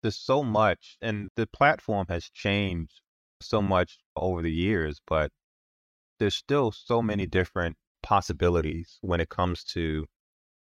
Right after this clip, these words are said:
using a platform like Alteryx. The community has grown in droves since I've been a part of it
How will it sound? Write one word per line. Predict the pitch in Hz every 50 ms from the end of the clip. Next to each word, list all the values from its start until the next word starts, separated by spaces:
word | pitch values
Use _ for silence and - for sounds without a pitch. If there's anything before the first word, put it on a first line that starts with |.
| _ _ _ _
using | 87 87 95 101 90 87 85
a | 82
platform | 78 - - 90 85 78 - - 85 82 82 80
like | 80 80 80 -
Alteryx. | - 76 76 80 - - - 71 73 - _ _ _ _ _ _ _ _ _ _ _ _ _ _ -
The | 110 -
community | - - 107 101 110 113 113 120 110 107 87 80 78 76 78 - _ _ _ _ _ -
has | 104 85 78 82
grown | 80 - - 87 90 95 95 95 95 85 80 76 76 76 - _ _ _ _ _ _ _
in | 95 85 80 78
droves | 76 80 85 90 90 87 80 76 73 71 - _ _ - _ _ _ _
since | - - 92 82 -
I've | 87 87 87 78
been | 76 87 80 78 80 85 -
a | -
part | - - - 82 78 78
of | 76 73 73 76
it | 73 76